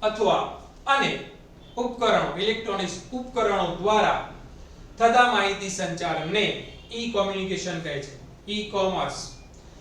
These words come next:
ઈ કોમ્યુનિકેશન દ્વારા થતી વેપાર પ્રવૃત્તિઓને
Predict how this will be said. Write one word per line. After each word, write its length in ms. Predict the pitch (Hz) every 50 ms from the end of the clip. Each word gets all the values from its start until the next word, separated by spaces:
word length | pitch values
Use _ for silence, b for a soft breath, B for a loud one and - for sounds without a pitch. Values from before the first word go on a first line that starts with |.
| B B B B B B B B
ઈ 260 | - 254 269 277 285 269
કોમ્યુનિકેશન 880 | 254 240 240 240 247 247 254 254 - 233 226 220 - 240 233 233 -
દ્વારા 680 | 185 196 196 202 202 202 - 226 233 233 233 233 - -
થતી 600 | - 214 214 208 - 254 240 175 - - - - 143
વેપાર 1120 | 147 151 165 190 208 208 214 214 214 - - - 220 233 247 247 254 262 262 - - -
પ્રવૃત્તિઓને 1300 | 208 214 208 214 214 214 220 - - 208 202 208 208 202 196 185 185 196 226 - 160 160 151 - - -